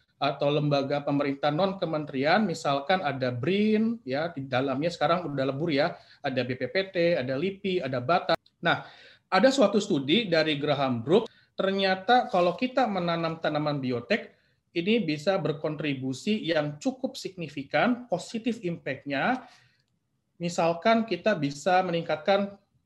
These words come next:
produktivitas tanaman kita, kita juga bisa mengkonservasi biodiversitas,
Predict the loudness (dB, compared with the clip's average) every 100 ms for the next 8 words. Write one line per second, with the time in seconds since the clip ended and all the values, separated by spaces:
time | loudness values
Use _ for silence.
0 | -4 -2 -2 -6 -12 -6 -4 -2 -4 -2
1 | -4 -6 -6 -4 2 2 0 -8 _ _
2 | -10 0 0 0 0 0 0 -2 -2 -2
3 | -4 -4 -4 -2 -4 -2 -4 -2 -2 -2
4 | -6 -8 -6 0 0